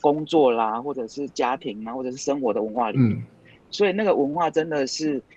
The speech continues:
Speaker 1: 一个，就是说你要到那个地方，你才会真的知道为什么他们的东西长这个样子。
Speaker 2: 嗯。哦，原来如此。
Speaker 1: 对。
Speaker 2: 我觉得这个也呼应到之前博伟说，你的美感选择是反映你的基底的价值观。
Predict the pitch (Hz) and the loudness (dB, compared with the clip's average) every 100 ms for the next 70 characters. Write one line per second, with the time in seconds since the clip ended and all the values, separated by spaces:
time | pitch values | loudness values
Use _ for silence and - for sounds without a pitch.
0 | _ _ 139 - 139 127 90 - 254 285 | _ _ -8 0 2 4 2 -2 0 0
1 | - 139 190 240 220 220 170 214 185 180 | 2 0 2 2 2 -2 -4 -8 -6 -8
2 | 185 - _ - - 143 180 175 175 147 | -8 -18 _ -14 -6 0 0 0 -6 -8
3 | 156 156 165 170 - 110 107 - 170 139 | -6 -4 -2 -4 -6 -10 -10 -10 -10 -10
4 | 123 110 123 123 123 120 _ - _ 123 | -10 -6 -6 -6 -8 -12 _ -20 _ -4
5 | 101 131 117 113 104 127 113 107 - _ | -4 -6 -2 -4 -4 -2 0 -2 -10 _
6 | _ _ _ _ _ _ _ 104 101 92 | _ _ _ _ _ _ _ -4 -4 0
7 | 101 101 107 - 98 - - 113 143 160 | 0 2 0 -2 -8 -6 -4 0 2 4
8 | 190 135 98 110 127 120 123 110 117 107 | 4 6 4 4 4 4 2 2 0 -2
9 | 95 95 98 98 87 98 92 92 95 104 | -2 2 2 2 0 0 2 2 0 -2
10 | 101 107 113 117 123 98 90 95 87 90 | -2 0 0 -2 0 -2 0 -2 -2 -2
11 | 117 107 90 110 107 85 87 85 - 113 | -2 0 0 2 2 0 -4 -6 -4 -4
12 | 113 98 80 - 87 101 90 - - 90 | -2 -6 -6 -10 -4 -2 -2 -6 -4 -2